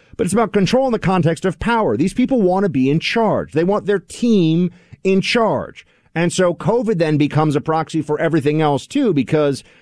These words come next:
if they aren't backing them on this, they worry that then, you know, you won't have, you know, transgender athletes that are men competing against women, and they won't have, you know, abortion in all fifty states. And they, you know, you go down the list. So th-, for them, it's all interconnected, which means they can never have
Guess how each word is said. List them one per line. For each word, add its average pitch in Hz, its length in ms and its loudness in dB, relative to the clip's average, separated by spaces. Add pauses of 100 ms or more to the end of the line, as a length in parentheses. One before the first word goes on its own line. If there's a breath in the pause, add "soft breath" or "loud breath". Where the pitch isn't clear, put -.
(120)
if 143 160 0
they 214 340 2
aren't 175 340 -2
backing 156 380 0
them 135 180 2
on 123 200 0
this, 196 400 -2 (200 soft breath)
they 208 200 2
worry 190 380 2
that 190 200 -2
then, 190 220 2
you 196 100 2
know, 175 200 2
you 185 160 2
won't 196 260 2
have, 196 400 0 (260 loud breath)
you - 60 -4
know, 165 80 2
transgender 190 720 2
athletes 196 440 0
that 180 120 0
are 175 60 2
men 180 200 2
competing 170 420 2
against 151 260 0
women, 123 300 0
and 110 100 -4
they 147 100 2
won't 180 280 2
have, 180 380 0
you 180 100 2
know, 170 140 2
abortion 190 420 0
in 175 80 0
all 160 140 0
fifty 139 260 0
states. 110 320 0
And 127 80 -2
they, 143 60 0
you 151 180 0
know, 170 100 2
you 175 140 2
go 208 140 2
down 175 180 0
the 156 80 2
list. 233 380 0 (200 soft breath)
So 190 220 0
th-, - 220 -10
for 196 160 0
them, 254 180 2
it's 202 140 -2
all 185 180 2
interconnected, 160 680 0
which 131 200 -2
means 147 240 0
they 131 120 0
can 123 200 0
never 165 320 2
have 135 500 0